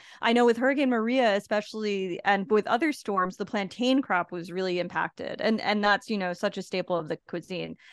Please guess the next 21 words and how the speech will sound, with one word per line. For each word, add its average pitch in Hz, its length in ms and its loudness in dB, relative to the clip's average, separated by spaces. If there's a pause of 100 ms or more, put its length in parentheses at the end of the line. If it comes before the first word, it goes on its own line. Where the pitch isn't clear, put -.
(220)
And 226 220 2
so 220 680 4
it's, - 360 -4 (200)
it's 214 200 -2
coming 285 360 2
really 294 220 4
face 269 320 0
to 339 140 -4
face 302 320 -4
with 294 120 -2
how 214 240 2
dependent 233 520 0
we 202 160 0
are 180 280 4
on, 180 600 0
on 190 180 0
these 185 180 -8
things 185 420 -2
and, 190 180 -6
and 190 180 -2
how, 202 560 4